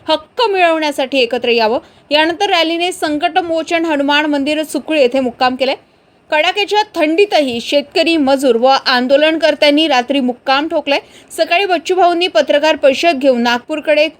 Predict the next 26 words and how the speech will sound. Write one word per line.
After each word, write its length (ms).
कूच 340
करण्याची 460
घोषणा 440
केली. 200
नागपूर 440
महामार्गावरील 760
सेलू 460
आणि 220
बुट्टीपूर 440
येथे 300
रॅलीचे 420
जंगी 320
स्वागत 440
करण्यात 300
आलं. 140
शेकडो 380
ट्रॅक्टर, 480
हजारो 420
शेतकरी, 540
मजूर, 400
दिव्यांग, 520
ग्रामपंचायत 720
कर्मचारी, 480
रोजगार 480
सेवक, 360
संगणक 720